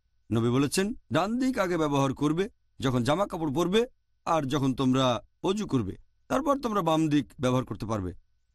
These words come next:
তারপর আরও হাদিস আছে আবু দাউদে, খণ্ড নম্বর এক, হাদিস নাম্বার তেত্রিশ, বলা হয়েছে যে মুহাম্মদ সাল্লাল্লাহু আলাইহি সাল্লাম বলেছেন, তোমরা ডান দিক ব্যবহার করবে যখন খাবার খাবে, আর ডান দিক আগে ধুতে হবে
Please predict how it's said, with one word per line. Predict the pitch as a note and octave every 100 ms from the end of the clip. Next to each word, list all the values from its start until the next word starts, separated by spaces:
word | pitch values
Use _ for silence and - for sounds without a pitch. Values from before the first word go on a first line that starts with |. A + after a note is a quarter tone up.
| _ _ _ _ _ _ _
তারপর | F#3+ C4+ C4 C4
আরও | G#3 F#3+ F#3 F3+ E3 C#3+
হাদিস | C3 D3 D3
আছে | D3+ A#2+ C3
আবু | C3+ B2+
দাউদে, | C3+ C3 A#2 A2+ - _ _ _ _ _ _ _ _ _ _
খণ্ড | - F#3+
নম্বর | A3+ F#3 D#3+
এক, | C3 C3 - _ _ _
হাদিস | A#2+ C3 B2
নাম্বার | C3 B2+
তেত্রিশ, | - C3 - B2+ D3 - - _ -
বলা | G#2+ A#2
হয়েছে | C3 D#3+ G3+ G#3 - _ -
যে | A2
মুহাম্মদ | C3 F#3+ A#3
সাল্লাল্লাহু | - E3+ D#3 C#3+
আলাইহি | C3
সাল্লাম | C3 B2+ C3+ - -
বলেছেন, | B2 D3 - G3 - _
তোমরা | C#3 C3+
ডান | C3+ F3
দিক | A3+ B3+
ব্যবহার | G#3+ F3 E3+ E3+
করবে | D#3 E3 D#3+ G#3 A#3 _ _ _ _ _ _ G#2
যখন | B2+ B2+
খাবার | - E3 D#3+
খাবে, | - E2+ A1 - _ _ _ _ _ -
আর | F#3 A3+ C4+ G#4+ _ _ _ -
ডান | A#2 G3 C4
দিক | C#4
আগে | B3+ F#3+
ধুতে | E3+ F3 F3+
হবে | E3 C#3+ C#3